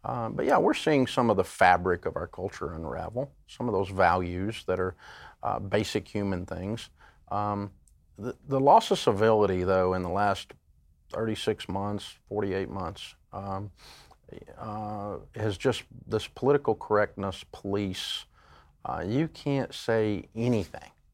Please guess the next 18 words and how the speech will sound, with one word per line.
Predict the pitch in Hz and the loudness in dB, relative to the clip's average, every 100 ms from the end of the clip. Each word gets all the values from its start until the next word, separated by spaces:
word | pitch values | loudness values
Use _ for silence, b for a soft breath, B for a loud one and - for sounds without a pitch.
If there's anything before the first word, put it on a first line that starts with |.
| _ _ _ _ _ _ - | _ _ _ _ _ _ -10
that | 87 - | -8 -4
someone | 113 101 95 | -2 0 0
doesn't | 92 87 | -2 -2
like | 82 92 85 | -4 -4 -8
anymore | 60 65 69 65 | -12 -10 -8 -6
without | 73 98 95 | -6 -6 -8
them | 104 101 | -8 -8
going | 87 92 65 - - | -6 -8 -10 -12 -10
absolutely | 143 143 - - - 110 - | -10 -8 -10 -12 -8 -6 -6
bananas. | 71 - 90 - - - | -10 -10 -10 -12 -14 -10
I | |
mean, | 101 98 | -6 -2
they'll | 147 | -2
destroy | 190 131 - 90 104 67 | -2 -4 -2 2 2 0
a | |
teenager's | - - 113 73 - - - - | -4 -4 -2 -4 -6 -12 -10 -12
life, | - - - _ b b b b b - | -12 -16 -20 _ b b b b b -18
um, | - 53 92 98 95 90 | -10 -6 -6 -6 -8 -10